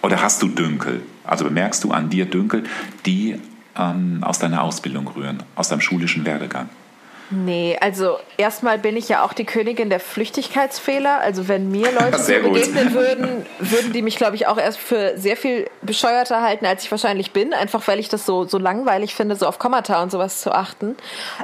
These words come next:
Speaker 1: Aha.
Speaker 2: Ähm, und auch so schlechtes Deutsch oder so, das bemerke ich vielleicht so ein bisschen. Ähm,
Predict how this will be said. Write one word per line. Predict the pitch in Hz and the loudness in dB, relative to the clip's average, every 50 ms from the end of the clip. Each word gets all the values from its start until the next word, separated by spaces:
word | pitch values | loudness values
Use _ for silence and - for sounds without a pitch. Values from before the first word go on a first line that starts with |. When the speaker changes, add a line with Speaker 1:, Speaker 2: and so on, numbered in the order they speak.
| - - | -14 -2
Speaker 1:
Aha. | - - 233 226 226 226 233 233 233 | 2 2 4 6 4 4 4 2 2
Speaker 2:
Ähm, | 240 240 240 240 240 247 - - - - - - - - - - - - - - - | 0 -2 -2 -4 -4 -6 -8 -12 -16 -18 -20 -20 -20 -20 -20 -20 -20 -20 -20 -20 -12
und | - - - 254 247 254 - | -4 0 0 2 2 2 2
auch | 233 226 | 0 0
so | - 247 220 | -2 -4 -2
schlechtes | - 247 247 262 - - 214 - | 0 0 0 0 0 -4 -2 0
Deutsch | - 185 196 247 - - | 2 2 2 2 2 0
oder | 277 254 | 0 2
so, | 233 233 233 | 2 2 0
das | 214 214 214 - - - - - - - - - | 0 0 -2 -4 -12 -20 -20 -20 -20 -20 -6 -2
bemerke | 202 190 180 170 151 147 160 165 160 151 151 160 185 202 - - | 0 0 0 0 -2 -2 -2 0 2 2 4 4 2 2 0 -4
ich | 226 - - | -4 -4 -4
vielleicht | - - 196 180 180 175 190 185 - | -2 0 2 2 2 2 2 0 -2
so | - 190 | 0 0
ein | 175 175 170 | 0 0 -2
bisschen. | - - 185 226 - - - - - 285 285 285 302 320 - - - - - - - - - | -2 -2 -2 -2 -2 -4 -6 -2 0 0 0 0 -2 -6 -10 -14 -18 -18 -18 -20 -8 -2 0
Ähm, | 202 202 190 190 190 185 185 185 180 175 | 2 4 4 4 2 2 0 -2 -4 -6